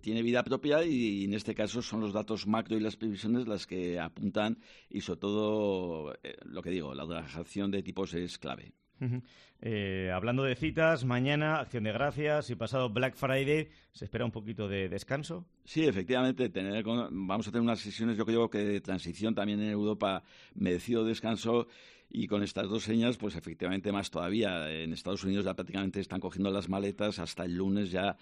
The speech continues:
Speaker 1: todos los brokers y las familias y tal, pues yo creo que están ya, eh, de, de fiesta,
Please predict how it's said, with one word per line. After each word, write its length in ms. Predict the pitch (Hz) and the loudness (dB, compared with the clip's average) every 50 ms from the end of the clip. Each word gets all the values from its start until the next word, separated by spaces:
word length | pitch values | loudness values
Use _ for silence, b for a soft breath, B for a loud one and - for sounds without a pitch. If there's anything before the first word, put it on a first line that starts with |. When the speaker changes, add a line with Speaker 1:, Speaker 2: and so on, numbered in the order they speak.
| B B B B B B _ _ | B B B B B B _ _
Speaker 1:
todos 140 | - 113 107 | 0 2 2
los 160 | 104 98 92 | 2 2 0
brokers 400 | 95 101 113 101 92 104 101 95 | 2 2 2 2 2 0 -2 0
y 40 | 95 | -2
las 140 | 92 90 87 | -2 -2 -4
familias 460 | - 87 95 101 104 101 104 98 - | -2 -2 0 0 2 0 0 -2 -2
y 100 | 95 95 | -4 0
tal, 220 | 101 120 120 110 | 0 0 0 0
pues 160 | 90 85 87 80 | -2 -6 -6 -4
yo 120 | 85 92 | -4 -4
creo 160 | 95 92 98 | -2 -2 -2
que 60 | 95 | -4
están 320 | 98 - - 98 98 98 95 | -4 -4 -4 -2 0 0 2
ya, 300 | 92 98 98 98 90 B B B B B B B | 2 2 2 2 0 B B B B B B B
eh, 480 | 104 98 87 85 82 80 82 85 82 80 | -2 0 0 0 0 0 -2 -2 -4 -6
de, 260 | 76 73 78 87 67 | -6 -8 -8 -8 -8
de 220 | - - - 98 87 | -6 -6 -6 -6 -4
fiesta, 540 | - 107 113 107 - - 107 110 113 - | -2 0 0 0 0 0 0 0 0 -2